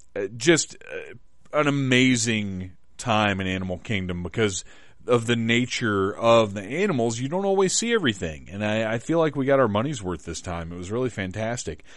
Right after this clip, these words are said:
Uh, Christmas-wise, uh, the big tree was gorgeous, but the park itself, you know, there were, there were ornaments and, and wreaths and garland and whatever here and there. Uh, it wasn't overwhelmingly Christmassy,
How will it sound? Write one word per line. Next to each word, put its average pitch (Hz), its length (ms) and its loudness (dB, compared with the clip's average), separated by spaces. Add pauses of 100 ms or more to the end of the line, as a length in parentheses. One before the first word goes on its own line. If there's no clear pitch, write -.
(180)
Uh, 104 140 4
Christmas-wise, 120 960 4 (640)
uh, 104 180 0
the 98 120 -2
big 143 200 6
tree 135 300 4
was 98 180 -2
gorgeous, 110 800 0 (1200)
but 110 400 8
the 107 80 -4
park 127 340 0
itself, 117 540 4
you 165 60 -4
know, 175 100 0
there 202 120 4
were, 214 140 -2
there 220 160 0
were 214 160 0
ornaments 156 640 -2
and, 113 240 -2
and 101 460 -4
wreaths 113 420 -2
and 101 160 -8
garland 101 460 0
and 101 100 -6
whatever 98 300 -4
here 110 240 -4
and 95 160 -4
there. 92 360 0 (320)
Uh, 107 220 4
it 120 80 2
wasn't 143 300 2
overwhelmingly 101 840 0
Christmassy, 90 800 -6